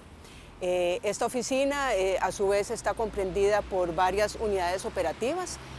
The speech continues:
Una de ellas, las más conocidas probablemente, son los cases, los Centros de Asesoría Estudiantil, que están ubicados en las diferentes facultades de la universidad, aquí en el campus, eh, central.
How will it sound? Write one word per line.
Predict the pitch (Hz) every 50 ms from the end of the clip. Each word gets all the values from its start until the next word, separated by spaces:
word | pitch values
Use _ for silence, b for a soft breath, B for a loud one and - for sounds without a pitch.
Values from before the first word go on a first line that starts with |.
| B B B -
Una | 220 214 220 233 240
de | 240 233 233
ellas, | 247 285 285
las | 254 202 190
más | 190 196 202 190 -
conocidas | 262 240 233 220 - 240 220 220 233 233 -
probablemente, | - 214 190 170 175 185 208 214 208 202 202 - - 175
son | 214 208 196
los | 208 202 - -
cases, | - 247 294 294 - - 349 339 - - - 175 180
los | 175 175 170
Centros | - - 208 196 196 - 226 226 220 196 185
de | 190 180 175 175 175 -
Asesoría | - 247 - 202 170 - 180 170 170 180 185
Estudiantil, | 180 - 247 233 226 220 214 220 - 285 294 320 339 - B B B B B B B -
que | 247
están | - - 247 226 226
ubicados | 226 247 262 269 254 - 233 214 214 220 - -
en | 254 -
las | 196 180
diferentes | 165 180 175 - 180 175 180 180 175 - 214 196
facultades | 185 226 214 - 214 170 - 160 147 147 151 151
de | 170 175
la | 170 180
universidad, | 175 165 160 151 127 113 - - 170 165 170 175 196 - B B B B B -
aquí | - 185 180 - 185 180
en | 185 196
el | 196 190
campus, | - 185 175 170 160 - 180 175 175 - -
eh, | - 175 165 156 147 147
central. | - - 160 151 143 180 165 147 151 143